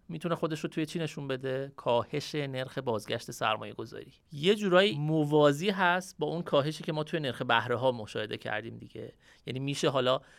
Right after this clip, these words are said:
در مورد جهت علت و معلولیش رو نمی‌خوایم صحبت کنیم، ولی یه جورایی این دوتا در کنار هم قرار می‌گیرن. نرخ بهره کاهش پیدا کرده، از این طرف هم نرخ بازگشت سرمایه گذاری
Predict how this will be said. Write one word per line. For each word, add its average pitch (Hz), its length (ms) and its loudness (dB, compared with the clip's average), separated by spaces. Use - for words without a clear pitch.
در 120 140 4
مورد 120 140 -2
جهت 135 420 4
علت 120 420 2
و 139 40 -2
معلولیش 123 420 0
رو 170 60 -4
نمی‌خوایم 156 300 -2
صحبت 151 400 0
کنیم، 143 300 -4
ولی 156 180 2
یه 160 160 0
جورایی 160 320 0
این 165 140 -6
دوتا 151 480 -2
در 127 140 2
کنار 135 320 2
هم 143 220 4
قرار 110 260 2
می‌گیرن. 110 400 -10
نرخ 135 360 -2
بهره 127 500 4
کاهش 113 400 -4
پیدا 170 200 -4
کرده، 156 380 -2
از 135 120 0
این 135 80 -8
طرف 135 220 -2
هم 139 100 -2
نرخ 135 240 -4
بازگشت 127 480 -4
سرمایه 110 400 -2
گذاری 107 480 -6